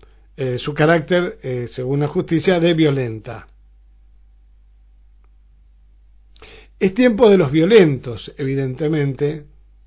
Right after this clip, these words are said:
Es tiempo de, de los que insultan, de los que, de los que destratan, de los que maltratan. Eh,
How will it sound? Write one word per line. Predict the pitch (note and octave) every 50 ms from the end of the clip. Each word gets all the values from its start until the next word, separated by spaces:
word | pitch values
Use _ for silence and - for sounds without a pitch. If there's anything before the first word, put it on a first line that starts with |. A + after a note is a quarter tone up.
| - _ _ - - - - - - _ -
Es | - D3+ B2
tiempo | - E3+ F3+ F3 E3+ D#3 E3+ D#3+
de, | D3+ C#3+ C3+ B2+ - - - - - - -
de | D3 C#3 D3 D3
los | C#3+ C3+ - -
que | - C#3
insultan, | C3+ C3+ C3+ C3+ C3+ - A3+ A3 G#3 F#3+ E3 F3 F3+ F3 F3 E3
de | D#3
los | C#3+ B2 -
que, | - C#3+ C3 B2+ B2+ B2+ C#3+ E3
de | E3 C3+ C3+ C3+
los | C3 B2 -
que | - - C3+ C3 D3 -
destratan, | C#3+ C3+ B2 - - - G#3+ G#3+ G#3 F#3 C#3+ - D#3 D3 C#3+ C#3+
de | C3+
los | B2 A2 -
que | - C#3
maltratan. | B2+ B2 B2+ B2 B2 - F#3+ F#3+ F3 D3 - - B2 A#2+ A#2+ A#2+ A#2 - - - - - - - - - _ - _ _ _ _ _ _ _ _ _ - - - - _ - - - - - - - - _
Eh, | - D3+ D3+ D3+ D3 C#3+ C3+ C#3